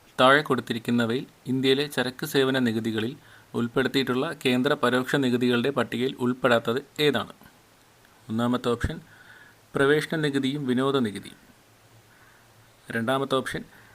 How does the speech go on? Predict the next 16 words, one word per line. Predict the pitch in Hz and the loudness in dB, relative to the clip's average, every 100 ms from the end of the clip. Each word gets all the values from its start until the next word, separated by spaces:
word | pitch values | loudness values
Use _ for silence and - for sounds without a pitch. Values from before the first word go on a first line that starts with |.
| - 131 | -6 -2
മെഡിക്കൽ | 135 139 - 170 - - - _ _ _ - | -2 -2 -4 -4 -8 -20 -20 _ _ _ 2
ടോയ്ലറ്റ് | 135 139 147 143 - - - - _ _ _ 127 | 4 6 4 0 -2 -14 -16 -20 _ _ _ -4
തയ്യാറെടുപ്പുകൾക്ക് | 123 131 139 135 127 131 127 113 139 135 | 0 2 2 2 -2 -2 -2 -2 -4 -4
കീഴിൽ | 117 131 127 | -2 -4 -2
ചുമത്തുന്ന | 117 117 113 117 - 127 | -4 -4 -4 -6 -6 -8
എക്സൈസ് | - 156 151 - | -6 -6 -4 -4
തിരിവ്. | 110 101 - - - - _ - | -6 -8 -14 -20 -20 -20 _ -6
മൂന്നാമത്തെ | 120 127 135 135 127 | -2 0 -2 -2 -4
ഓപ്ഷൻ, | 120 - 175 - _ _ _ - - - - | -4 -8 -10 -16 _ _ _ -20 -20 -16 0
സേവന | 160 160 151 | 4 6 6
നികുതി. | 117 101 - _ - _ - _ - | 2 -4 -14 _ -20 _ -20 _ -6
നാലാമത്തെ | 113 120 120 117 | -4 -2 -4 -2
ഓപ്ഷൻ, | 117 - 156 - - - - | -4 -6 -12 -14 -20 -16 -2
ലോട്ടറി, | 127 127 - 143 - - - 120 | 0 0 0 -4 -4 -20 -8 0
വാതുവയ്പ്, | 117 123 131 127 - 117 - - _ _ | 2 2 2 0 -4 -10 -10 -20 _ _
ചൂതാട്ടം | - 131 135 127 143 | -2 0 2 0 -2